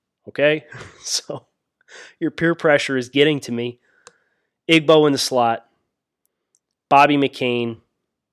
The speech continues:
Eric Rowe, Nick Needham is the primary backup corner. I think, you know, that, that's what you'll see a lot of. And then obviously if they wanna go Nick, uh, Big Nick, they'll go with Brandon Jones, third round pick coming in. Kayvon Frazier, I think, will be more of a special teams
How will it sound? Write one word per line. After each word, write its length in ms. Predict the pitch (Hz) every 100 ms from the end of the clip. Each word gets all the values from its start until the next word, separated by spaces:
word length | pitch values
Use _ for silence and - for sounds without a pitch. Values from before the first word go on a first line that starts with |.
| _ _ _ _ _ -
Eric 340 | 127 127 123
Rowe, 340 | 123 110 107 98
Nick 240 | 123 127
Needham 200 | 127 127
is 100 | 120
the 60 | -
primary 360 | - 113 107 98
backup 340 | 95 90 87
corner. 260 | - - -
I 40 |
think, 240 | - 117 107
you 140 | 107
know, 140 | 95 101
that, 180 | 107
that's 320 | 101 110 - -
what 160 | 117
you'll 80 | 127
see 160 | - 117
a 60 |
lot 260 | 101 104 110
of. 160 | 107
And 80 | 110
then 120 | 107
obviously 320 | 104 104 107 113
if 60 |
they 80 | 117
wanna 160 | 113 117
go 140 | 120
Nick, 360 | 117 120 - _ _ _ _ _ _ _ -
uh, 200 | 55 50 - -
Big 200 | 139 117
Nick, 220 | 123 -
they'll 220 | 120 117
go 220 | 110 117
with 220 | 110 110 -
Brandon 280 | 113 107
Jones, 520 | 101 113 104 117 - - _ _ -
third 180 | 123 113
round 220 | 104 101
pick 260 | 107 -
coming 240 | - 110 -
in. 140 | - _ _ _
Kayvon 300 | - 123 117
Frazier, 360 | - 127 117 113
I 80 | 110
think, 240 | 113 107
will 100 | 120
be 180 | 117 113
more 240 | 117 120
of 120 | 110
a 220 | 113 110 - _ _ _ _ _
special 380 | - 139 127 127
teams 400 | - 131 123